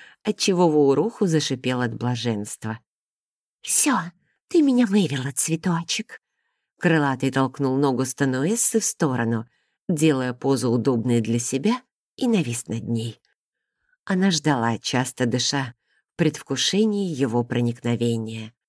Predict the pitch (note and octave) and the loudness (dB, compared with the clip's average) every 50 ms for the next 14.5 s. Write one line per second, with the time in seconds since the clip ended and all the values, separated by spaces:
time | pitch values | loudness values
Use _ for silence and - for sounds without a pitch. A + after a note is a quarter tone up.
0 | _ _ _ _ _ _ _ _ _ - F3+ E3 D#3+ - - D#3 D#3 D3+ - - | _ _ _ _ _ _ _ _ _ -2 0 0 0 -2 0 0 0 0 2 2
1 | D#3 D3 C#3 B2 - B2 A#2 B2+ B2 B2 B2 A#2+ B2 - - F#3 G3+ G#3+ F#3+ E3 | 0 0 0 -2 -6 -6 -4 -4 -2 0 0 -2 -2 -2 -2 0 0 2 2 0
2 | C3+ - - C3+ C3 - - - C#3 C3 B2+ - B2+ B2 B2+ B2 A#2+ B2+ B2 A#2+ | -2 -2 -2 -4 -2 -2 -4 -4 -4 -4 -4 -6 -6 -2 -2 0 0 0 -2 -2
3 | - B2+ B2+ B2 B2+ C#3+ C#3 C#3 C#3+ C#3 C3+ B2 A2 A2+ A2+ A2+ A#2 _ _ _ | -2 -2 -2 -2 -2 -4 -4 -6 -4 -2 -2 -2 0 -2 -2 -4 -6 _ _ _
4 | _ _ _ _ _ _ - - A#3+ C4+ C#4+ - - F4 D#4 - G3 F3 D3+ C#3+ | _ _ _ _ _ _ -2 0 2 2 2 2 2 0 2 2 2 2 2 2
5 | D3+ D3 - - D#3 C3 A#2 - C3 B2 A#2+ A#2+ - - - C3+ B2 A#2 B2 B2 | 2 0 0 0 0 0 0 -2 -4 -4 -4 -8 -6 -2 0 0 2 2 2 2
6 | A#2+ A2 B2+ B2 - - A#2+ A#2 - - B2 A#2+ A#2 A2 A2 B2+ A#2+ - C3+ D#3 | 0 0 0 -2 -2 -2 -2 -2 -2 0 0 0 0 0 0 -2 -2 -4 -4 -4
7 | G#3+ A3 - G3+ G3 G3 F#3+ F3+ _ _ _ _ _ _ _ _ - - - - | -4 -4 -2 -2 -2 -2 -2 -4 _ _ _ _ _ _ _ _ -12 -8 0 2
8 | F#3 E3+ E3 E3+ E3 D#3+ D#3 - - D3+ C3+ C#3 D3 - - - D3+ D#3 E3 F3+ | 4 4 6 6 4 4 2 0 0 0 0 0 0 -2 0 0 0 0 0 -2
9 | E3+ C#3 A#2 A#2 A#2 A#2+ - A#2+ B2 B2 A#2+ - A#2+ A#2 - - B2+ B2 - C3 | 0 0 0 0 0 0 0 0 0 0 -2 -2 -4 -2 -2 -4 -4 -2 -2 -2
10 | A#2+ A#2 A#2+ _ _ _ _ _ - - - - D#3 C#3 C3 C3+ D3+ F#3+ G#3+ G3+ | -2 -2 -4 _ _ _ _ _ -10 -4 0 2 2 2 2 0 0 0 0 0
11 | E3 D3+ C3+ - A2+ C3 A#2+ G#2+ B2+ C3 - - - - B2 A#2+ A#2+ A2+ A#2 A#2+ | 0 0 0 0 0 -2 0 0 -2 -2 -4 -4 -4 -2 0 0 0 0 0 0
12 | A2+ A2+ A#2 A#2 A2+ G2+ G#2+ A#2+ A#2 - _ _ _ _ _ _ _ - C#4+ D4 | 0 0 0 0 0 0 -2 -2 -4 -4 _ _ _ _ _ _ _ 2 2 2
13 | D4 - - - E3 - - C#3+ C#3+ C3+ C#3 C3 - - B2+ C3+ C#3 A#2 C3+ C3 | 2 0 -2 -2 -2 0 2 2 2 2 2 0 0 2 2 2 4 2 0 -2
14 | - - D#3 C3+ A#2+ - - - - - | -2 0 0 -2 -2 -4 -8 -10 -14 -18